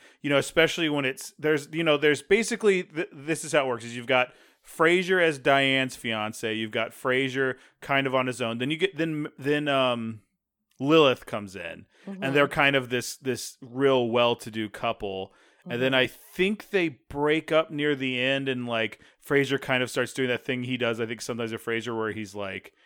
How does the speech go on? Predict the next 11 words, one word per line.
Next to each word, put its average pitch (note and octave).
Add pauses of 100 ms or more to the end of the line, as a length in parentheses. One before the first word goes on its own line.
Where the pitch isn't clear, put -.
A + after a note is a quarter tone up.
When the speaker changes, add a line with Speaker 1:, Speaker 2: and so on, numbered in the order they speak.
(560)
Speaker 1:
"Oh, D3+
re-, G#3
I'm G3
gonna A3
become G#3
a G3+
real G#3+
salt -
of E3+
the D3+
earth, D3